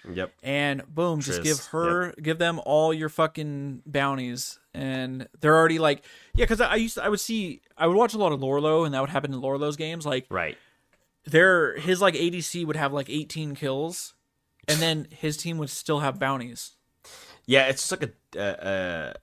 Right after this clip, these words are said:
Speaker 1: a different way of using the funnel strat, right?
Speaker 2: Yeah.
Speaker 1: Which, which they're still struggling with because they, they've built this game around, um, building an economy, right? In, in gold, building an economy in golden items,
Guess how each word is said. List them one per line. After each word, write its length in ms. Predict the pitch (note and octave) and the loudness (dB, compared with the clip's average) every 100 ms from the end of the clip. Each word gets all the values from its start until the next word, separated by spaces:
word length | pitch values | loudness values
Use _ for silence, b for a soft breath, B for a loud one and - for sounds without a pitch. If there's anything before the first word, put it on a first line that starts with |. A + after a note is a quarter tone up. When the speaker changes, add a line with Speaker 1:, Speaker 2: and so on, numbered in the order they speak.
| - | -14
Speaker 1:
a 40 | G2+ | -10
different 460 | - B2 G#2 G#2 | -4 -2 -2 -2
way 180 | G#2 G2+ | -2 -2
of 100 | F2 | -4
using 240 | F#2 F2+ | -6 -6
the 80 | F2+ | -8
funnel 300 | E2+ F#2+ E2+ | -4 -4 -4
strat, 340 | D#2+ E2+ D2 G1+ | -6 -6 -6 -4
right? 280 | D#2+ D#2+ - _ _ _ _ _ _ _ | -6 -8 -12 _ _ _ _ _ _ _
Speaker 2:
Yeah. 140 | - C#3+ | -10 -6
Speaker 1:
Which, 200 | G#2+ - | -4 -2
which 260 | B2+ C3 | -2 0
they're 100 | - | 0
still 220 | C#3+ - F3+ | 2 2 2
struggling 420 | - D3+ B2 F#2 | 6 6 6 0
with 220 | F2 - | -4 -6
because 500 | G2 A2 G#2 E2+ - _ | -6 -2 -2 -2 -6 _
they, 180 | A#2 A2+ | -4 -2
they've 340 | G#2+ B2 G2+ | 0 0 0
built 240 | C3+ D#3 D#3+ | 2 2 2
this 160 | D#3+ | -4
game 460 | A2+ B2 A#2 A2+ A#2 | 0 2 2 0 -4
around, 680 | G#2 G#2 G#2 G2+ G2 F#2+ F2 _ b b b b b | -4 0 2 2 0 -4 -8 _ b b b b b
um, 680 | - E2 F2 E2+ E2 D2+ A#1+ E2+ | -2 2 4 2 0 -4 -10 -2
building 320 | A#2 B2 A#2 | 2 2 2
an 80 | F#2+ | -2
economy, 580 | - G2+ F#2 F2 D2+ C#2 | -2 -2 0 -2 -6 -6
right? 300 | E2+ E2+ - _ - | -4 -4 -6 _ -12
In, 320 | G2 F2+ G2+ | -10 -10 -14
in 140 | - G2+ | -12 -8
gold, 580 | F#2 G#2+ F#2 F2+ G#2 F#2 | -2 0 0 -4 -10 -6
building 240 | A2+ A#2+ | -2 -2
an 60 | G#2+ | -4
economy 640 | G2 G#2+ G2+ F#2 F2+ F2+ | -4 -2 -2 -2 -6 -8
in 100 | - | -8
golden 300 | F#2+ G#2+ G2 | -2 -2 -2
items, 560 | F#2 F#2 E2+ D#2 - | -4 -4 -4 -6 -8